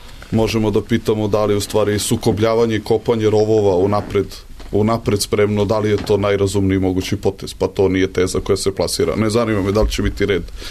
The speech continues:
ispred Srpske napredne stranke. Ono što me zanima, to je da u ovom trenutku ja mislim da je logično i da će se desiti da će L D P dobiti jedan broj glasova dovoljan da može da utiče na politiku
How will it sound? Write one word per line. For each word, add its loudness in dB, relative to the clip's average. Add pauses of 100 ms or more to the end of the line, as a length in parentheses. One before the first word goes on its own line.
(420)
ispred 0
Srpske 0
napredne -2
stranke. -2 (440)
Ono 2
što -2
me 2
zanima, 2
to 2
je 2
da 2 (100)
u 0
ovom 2
trenutku 0 (300)
ja 2
mislim 0
da 4
je 4 (420)
logično 2
i 2
da 0
će -2
se 0
desiti 0
da 2
će 0
L 2
D 0
P 2 (340)
dobiti 2
jedan 2 (540)
broj 4
glasova 2
dovoljan 2
da 2
može 2
da 0
utiče -2
na -2
politiku -2